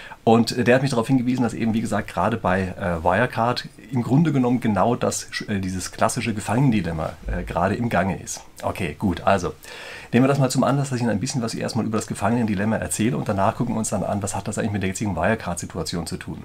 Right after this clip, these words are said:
Also, kommen wir mal rein. Für den Fall, dass Sie das Gefangenendilemma nicht schon kennen, also ich hoffe, Sie kennen es noch nicht, ansonsten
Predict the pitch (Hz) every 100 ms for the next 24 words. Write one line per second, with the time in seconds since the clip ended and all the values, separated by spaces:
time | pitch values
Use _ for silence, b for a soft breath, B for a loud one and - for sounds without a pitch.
0 | - 101 87 78 117 123 110 87 101 165
1 | B B B B B - 143 151 127 123
2 | 117 - - 110 127 113 101 113 110 113
3 | - 95 98 117 156 117 95 90 - -
4 | - - 131 131 107 101 113 143 139 117
5 | 139 123 104 - 120 110